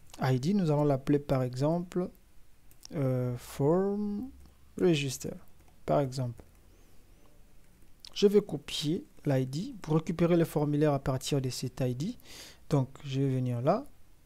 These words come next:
Euh, alerte, je vais le mettre en commentaire pour l'instant. Ensuite,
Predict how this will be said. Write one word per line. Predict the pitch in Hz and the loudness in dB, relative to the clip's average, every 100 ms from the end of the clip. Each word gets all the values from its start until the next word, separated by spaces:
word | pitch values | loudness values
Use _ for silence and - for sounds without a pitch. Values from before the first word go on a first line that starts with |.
| - - - | -20 -20 -8
Euh, | 190 123 120 117 117 117 113 - - - - - - - - - - - | -2 0 0 -2 -4 -6 -10 -16 -20 -20 -20 -20 -20 -20 -20 -20 -16 4
alerte, | 147 147 185 - | 6 8 4 0
je | 143 | -2
vais | 143 | 0
le | 135 | 2
mettre | 135 - | 0 0
en | 123 | -4
commentaire | - 120 117 - 120 | -4 -4 -4 -2 -4
pour | 127 123 | -2 -6
l'instant. | 117 - 196 220 - - - - - | -4 -2 -2 -4 -10 -18 -20 -20 -6
Ensuite, | 156 156 - 135 - - | -2 -2 -2 -8 -10 -14